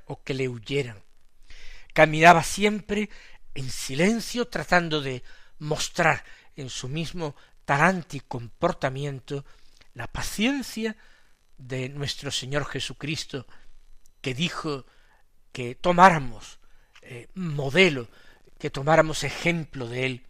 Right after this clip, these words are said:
que era manso y humilde de corazón. Así sabemos que en torno a los treinta años él se quedó a vivir en la ciudad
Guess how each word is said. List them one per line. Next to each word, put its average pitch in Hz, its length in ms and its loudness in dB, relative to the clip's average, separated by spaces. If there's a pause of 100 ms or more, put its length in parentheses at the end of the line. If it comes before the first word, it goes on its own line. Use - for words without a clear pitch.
(280)
que - 100 -8
era 123 280 -4
manso 160 540 -2 (560)
y 139 180 -6
humilde 151 640 -4 (520)
de 131 240 -4
corazón. - 420 -8 (840)
Así 269 640 6
sabemos 226 540 0
que 175 300 2
en 160 180 -4
torno 226 340 6
a 175 60 8
los - 240 0
treinta 214 480 4
años 190 400 2 (640)
él 180 320 0 (380)
se - 260 -8
quedó 139 240 -2
a 156 80 8
vivir 131 400 -4 (420)
en 139 200 -2
la 131 100 2
ciudad 139 420 -2